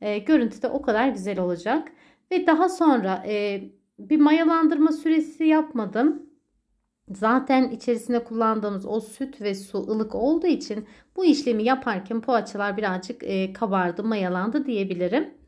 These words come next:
Şöyle bir, e, altı yedi dakika kapalı fırında beklettim. Yani o şekilde de yapabilirsiniz. İsterseniz bir tepsi mayası yapın veya bir, e, on on beş dakika bu şekilde bekletin. Ve daha sonra poğaçalarımı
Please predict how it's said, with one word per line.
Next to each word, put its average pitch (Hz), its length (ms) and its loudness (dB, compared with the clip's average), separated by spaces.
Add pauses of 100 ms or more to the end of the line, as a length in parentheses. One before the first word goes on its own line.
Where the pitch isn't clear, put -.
(560)
Şöyle 339 420 4
bir, 339 300 4
e, 254 460 2
altı 311 300 0
yedi 302 300 0
dakika 320 480 0
kapalı 277 380 2
fırında 196 460 -2
beklettim. 190 720 -6 (520)
Yani 220 240 0
o 254 100 0
şekilde 208 400 -4
de 208 60 0
yapabilirsiniz. 196 680 -2
İsterseniz 294 540 2
bir 302 120 -4
tepsi 311 300 2
mayası 269 400 2
yapın 233 320 0
veya 233 320 2 (180)
bir, 240 200 0
e, 208 340 -2
on 240 200 2
on 233 180 2
beş 254 240 0
dakika 202 400 -6
bu 254 60 -10
şekilde 196 480 -4
bekletin. 202 680 -4 (540)
Ve 349 160 4
daha 330 240 6
sonra 240 420 4
poğaçalarımı 247 960 0